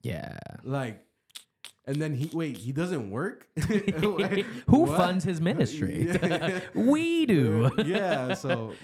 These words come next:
Speaker 2: that, that,
Speaker 1: Yeah.
Speaker 2: that's already, I see, that's an
Speaker 1: Hundred percent.
Speaker 2: issue.
Speaker 1: If
Speaker 2: That's
Speaker 1: your
Speaker 2: an
Speaker 1: s-,
Speaker 2: issue.
Speaker 1: if your flock is, um, dealing with issues and you're blessed,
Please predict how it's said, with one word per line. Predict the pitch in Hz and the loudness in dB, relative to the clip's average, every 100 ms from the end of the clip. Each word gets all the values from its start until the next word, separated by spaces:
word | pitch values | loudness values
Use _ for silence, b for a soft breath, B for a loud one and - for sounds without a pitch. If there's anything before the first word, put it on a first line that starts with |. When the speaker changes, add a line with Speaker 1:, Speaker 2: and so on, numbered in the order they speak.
| 120 | -8
Speaker 2:
that, | 143 - 127 | -8 -8 -6
that, | 131 151 123 | -4 -2 2
Speaker 1:
Yeah. | 110 | 0
Speaker 2:
that's | 92 | 0
already, | 123 117 120 110 | -4 -4 -4 -6
I | 104 | -8
see, | - 104 101 - | -8 -10 -10 -10
that's | 110 | 0
an | |
Speaker 1:
Hundred | 113 101 | 0 2
percent. | 92 85 95 | -2 -2 -6
Speaker 2:
issue. | 95 - | -6 -4
Speaker 1:
If | 120 | -4
Speaker 2:
That's | - | 0
Speaker 1:
your | 143 | 0
Speaker 2:
an | - | -2
Speaker 1:
s-, | |
Speaker 2:
issue. | - | -8
Speaker 1:
if | 131 | -4
your | 135 | -4
flock | - 120 123 120 | -2 -2 -2 -4
is, | 104 110 _ _ 117 | -6 -8 _ _ -4
um, | 101 98 92 92 - _ _ _ _ _ _ - - - | -2 -2 -4 -8 -12 _ _ _ _ _ _ -20 -20 -10
dealing | 107 110 113 | -2 0 0
with | 98 101 | 0 -2
issues | 95 135 143 147 - | -2 -2 -4 -6 -6
and | 104 98 | -2 0
you're | 98 | 0
blessed, | 95 107 147 - | -2 -4 -6 -10